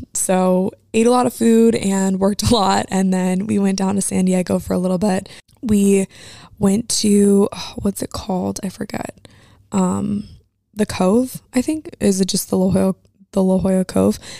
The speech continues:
And we saw all these seals and sea lions. And that was, like, one of my favorite, it was probably my favorite part, was just because the landscape in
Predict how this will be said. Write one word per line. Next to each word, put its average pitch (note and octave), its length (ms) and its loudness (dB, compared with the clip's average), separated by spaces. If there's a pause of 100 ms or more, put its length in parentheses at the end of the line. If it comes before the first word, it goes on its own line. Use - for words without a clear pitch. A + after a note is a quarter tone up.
(140)
And G#3 100 2
we G#3+ 60 4
saw G#3 160 0
all G3+ 240 4
these G#3+ 380 2
seals F#3+ 400 0
and F#3 100 2
sea F#3+ 220 -4
lions. - 560 -6
And F#3+ 160 0
that F#3 160 0
was, G#3 160 -2
like, A#3 140 -2
one G3 120 2
of F#3+ 60 2
my G3+ 120 4
favorite, F3 560 2
it - 40 2
was G3+ 80 4
probably C#4 240 4
my F#3 240 0
favorite F3+ 240 -2
part, - 240 -4
was F3 200 -4
just - 200 -6
because F#3 440 -2
the G3+ 140 2
landscape F#3+ 800 0
in G3 560 2